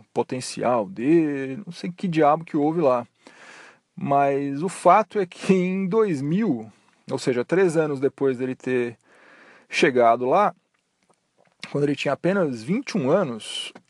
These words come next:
o Toronto Raptors resolveu trocar Tracy McGrady por uma escolha no draft de dois mil e cinco com o Orlando Magic. Olha que negócio sensacional, hein, gente?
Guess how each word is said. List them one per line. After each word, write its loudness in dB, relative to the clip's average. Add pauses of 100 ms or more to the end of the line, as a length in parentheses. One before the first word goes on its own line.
(680)
o 0
Toronto 2
Raptors 2
resolveu 2
trocar 2
Tracy -4
McGrady -2 (400)
por 2 (560)
uma 0
escolha 0
no 0 (360)
draft 4
de -6
dois 2
mil -4
e -4
cinco -4 (420)
com 0
o -2
Orlando 0
Magic. -4 (540)
Olha -2
que -8
negócio -2 (200)
sensacional, -4
hein, -8
gente? -12